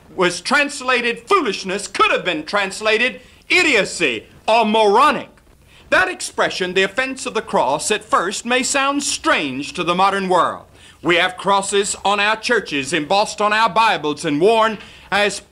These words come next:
pendants, uh, from our necks. The cross is an emblem of art to the poets. There may be nothing wrong with this sentimentality, but the Bible teaches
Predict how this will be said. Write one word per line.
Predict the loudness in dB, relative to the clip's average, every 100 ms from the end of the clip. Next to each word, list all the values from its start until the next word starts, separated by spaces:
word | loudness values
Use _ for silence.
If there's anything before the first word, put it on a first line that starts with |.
| _
pendants, | -2 -2 2 0 0 -2 -2
uh, |
from | 0 0 2
our | 2 2
necks. | 0 -2 -8 -18 -18 -20 -20 -2
The | -2
cross | 2 2 4 2 -4
is | -2
an | -2
emblem | 0 0 2 0 0
of | 2
art | 4 4 2 -6
to | -4
the | -2
poets. | 2 2 0 -8 -16 -18 -8
There | 0 0
may | 0
be | 0 -2 -2
nothing | -2 2
wrong | 4 4 2
with | -2 -2
this | -2
sentimentality, | 0 -2 0 -2 0 0 0 -2 -2
but | -2 -2
the | -2
Bible | 4 4 4 0
teaches | 0 -4 0 -2 -2